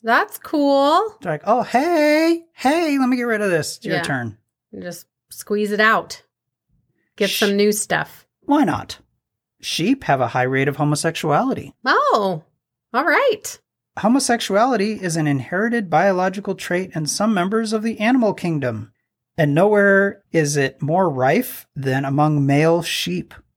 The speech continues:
Speaker 1: Mm.
Speaker 2: By some estimates,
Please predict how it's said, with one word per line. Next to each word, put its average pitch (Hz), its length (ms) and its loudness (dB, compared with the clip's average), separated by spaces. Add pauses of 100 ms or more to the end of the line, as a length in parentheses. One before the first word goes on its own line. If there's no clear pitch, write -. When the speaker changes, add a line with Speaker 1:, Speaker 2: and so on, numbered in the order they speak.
Speaker 1:
Mm. 202 920 -6 (580)
Speaker 2:
By 143 120 2
some 185 300 0
estimates, 151 840 -2